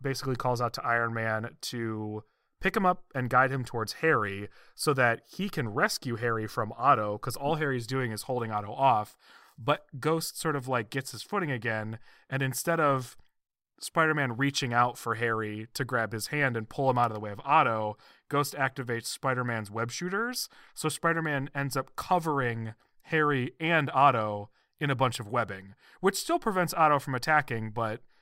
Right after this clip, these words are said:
you know, makes it look like Spider-Man attacked Harry, which, as we all know, um, is Harry's favorite thing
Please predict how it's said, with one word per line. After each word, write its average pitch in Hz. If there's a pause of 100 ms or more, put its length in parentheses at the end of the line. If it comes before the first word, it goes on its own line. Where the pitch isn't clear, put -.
you 143
know, 107
makes 165
it 160
look 147
like 127
Spider-Man 123
attacked 107
Harry, 110
which, 104
as 113
we 110
all 107
know, 147 (440)
um, 107
is 156
Harry's 175
favorite 107
thing 107